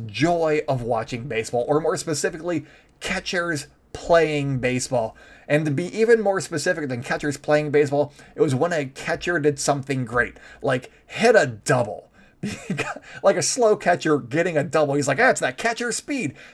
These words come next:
That made me giggle every time he said it. I started tweeting about catcher speed.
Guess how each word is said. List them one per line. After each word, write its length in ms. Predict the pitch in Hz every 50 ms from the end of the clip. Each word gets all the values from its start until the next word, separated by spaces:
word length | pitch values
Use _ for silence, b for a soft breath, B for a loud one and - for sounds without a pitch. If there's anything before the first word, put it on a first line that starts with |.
| B B
That 220 | - - 220 226 -
made 260 | 220 214 214 220 190
me 280 | 208 214 208 190 170 b b b b b 180 156
giggle 480 | 147 214 233 226 196 160 131 123 - b b b b b _ _ -
every 340 | 247 247 233 - 220 214
time 300 | 214 - 190 202 208 202
he 100 | 202 196
said 160 | - - 226 190
it. 140 | 143 - - -
I 120 | 202 240
started 420 | 240 - - 254 233 208 196 180 -
tweeting 440 | - - - 320 311 269 220 190 165
about 300 | 147 147 139 127 - -
catcher 320 | - 139 131 - 147 143
speed. 460 | 135 - - 151 151 151 180 - -